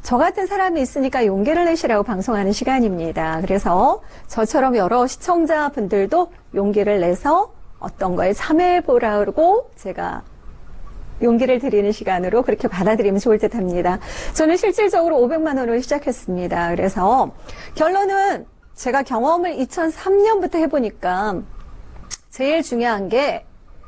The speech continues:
트렌드에 편승하는 겁니다. 사람들이 어디로 움직일지를 알고 깨닫는 것이죠. 그래서 사람들의 심리를 파악하는 게 가장 중요하다고 보여지는데 우리가 지금의 상황이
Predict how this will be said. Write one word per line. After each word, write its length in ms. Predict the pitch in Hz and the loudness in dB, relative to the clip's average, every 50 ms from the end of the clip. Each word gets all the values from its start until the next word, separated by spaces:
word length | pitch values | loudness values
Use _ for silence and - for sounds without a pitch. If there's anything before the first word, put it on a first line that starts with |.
| - - - - - - - - - - - - | -20 -20 -20 -20 -20 -20 -20 -20 -20 -20 -18 -12
트렌드에 680 | - - 381 415 440 440 427 403 392 403 370 359 359 359 | -4 -2 0 0 2 2 2 4 4 4 2 2 2 0
편승하는 720 | - - - 415 415 427 - 480 415 403 381 370 339 294 247 | -2 -4 -2 2 2 2 2 2 0 2 2 2 2 0 0
겁니다. 580 | 220 196 196 190 190 190 - 202 202 190 - - - - - - | -2 -2 -2 -2 -2 -2 -2 -4 -4 -4 -8 -12 -16 -16 -14 -12
사람들이 520 | - - 311 277 277 269 262 262 240 233 | -4 -2 0 2 2 2 2 2 2 4
어디로 400 | 226 202 202 214 240 294 320 330 | 4 4 4 4 2 2 2 2
움직일지를 800 | 294 285 277 294 269 254 247 240 - 226 214 220 226 240 254 269 - - - - - - | 2 2 2 0 2 0 0 0 0 0 2 2 4 2 2 0 -6 -16 -20 -18 -16 -10
알고 480 | - 180 180 190 196 190 - 277 254 - | -4 -2 0 2 2 2 2 0 -2 0
깨닫는 500 | - 381 403 440 427 415 392 370 294 233 | 0 2 2 4 4 2 2 2 2 0
것이죠. 800 | 214 202 202 - - 175 - 180 170 170 185 196 214 202 170 - - - - - - - - | 0 -2 -4 -4 -8 -8 -6 -2 0 2 2 4 4 2 0 -2 -10 -20 -20 -18 -18 -12 -4
그래서 680 | - 339 349 381 415 - 359 311 311 302 240 - - - - - - - | 0 2 2 2 2 2 2 2 2 2 2 0 -2 -8 -20 -20 -20 -18
사람들의 600 | - - 349 381 392 381 381 359 381 349 359 370 | -8 -2 0 2 2 4 2 2 2 2 2 2
심리를 560 | 359 - - 403 403 403 403 403 427 392 415 415 | 0 0 0 2 4 4 4 4 4 4 2 0
파악하는 440 | - 349 330 330 330 320 247 254 233 | 0 0 -2 0 0 0 0 2 2
게 100 | 240 247 | 2 0
가장 340 | - - 214 214 - - 269 | 0 -2 -2 0 2 0 0
중요하다고 560 | - - 220 214 240 247 247 233 220 220 202 | 2 2 2 2 4 2 2 0 0 0 2
보여지는데 800 | 208 196 185 180 202 170 175 190 190 277 320 302 190 131 - - - - - - - - - | 2 2 2 2 0 0 0 0 2 2 2 2 0 -2 -4 -10 -16 -16 -16 -14 -12 -2 0
우리가 320 | 311 359 392 359 359 370 | 2 4 4 4 2 2
지금의 420 | - - 302 254 302 302 311 320 | 0 -2 -2 0 2 4 4 2
상황이 800 | 311 - 359 349 370 349 311 277 240 220 247 254 208 151 - | 2 0 -2 0 0 2 2 2 2 2 2 2 0 -2 -4